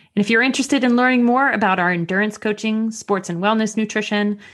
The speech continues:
metabolic and sweat testing, triathlon training team, or our triathlon training library, be sure to check us out at the endurance edge dot com.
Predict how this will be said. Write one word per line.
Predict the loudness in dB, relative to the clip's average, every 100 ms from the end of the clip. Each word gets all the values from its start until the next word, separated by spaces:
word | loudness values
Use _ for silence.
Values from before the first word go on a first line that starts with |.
| -14 -4
metabolic | 0 0 0 -4
and | -4
sweat | -4 -4
testing, | -4 -4 -2 0 0 -2
triathlon | -2 -4 -4 -2 -2 -2
training | -2 -2 -2
team, | -4 -4 -4 -6
or | -4 -4 -2 -2
our | -2
triathlon | -2 -4 -4 -2 -4
training | -2 -4 -4
library, | -2 -2 -2 -4 -8 -12 -20 -20 -20 _
be | -8
sure | -2 0
to | 0
check | -2 -2
us | -2
out | 0 0 -2
at | -8 -6
the | -6
endurance | -4 -2 -2 -2 -4
edge | -4 -4 -6 -6
dot | -6 -4
com. | -6 -6